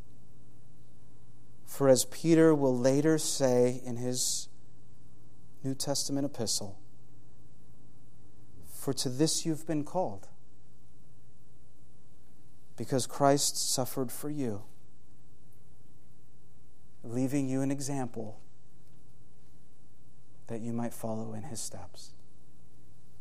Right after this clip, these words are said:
Amen. Amen. God, we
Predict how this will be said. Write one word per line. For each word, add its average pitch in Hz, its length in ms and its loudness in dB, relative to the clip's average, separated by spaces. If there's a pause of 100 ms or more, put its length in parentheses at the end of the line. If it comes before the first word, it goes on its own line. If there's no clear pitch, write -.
(1600)
Amen. 107 300 -4 (1400)
Amen. 98 460 -4
God, 113 240 0
we 117 240 0